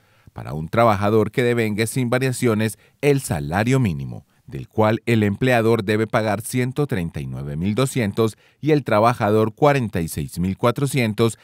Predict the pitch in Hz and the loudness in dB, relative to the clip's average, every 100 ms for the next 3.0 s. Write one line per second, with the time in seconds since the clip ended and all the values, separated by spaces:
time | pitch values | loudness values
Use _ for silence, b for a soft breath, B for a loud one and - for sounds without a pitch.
0 | b - 156 120 87 98 120 - 127 127 | b -4 0 2 2 2 0 0 -2 0
1 | 117 104 117 117 127 107 - 123 120 107 | 0 2 0 0 0 0 0 0 0 0
2 | 113 101 98 135 110 87 73 65 58 | 0 0 2 4 4 0 -2 -6 -10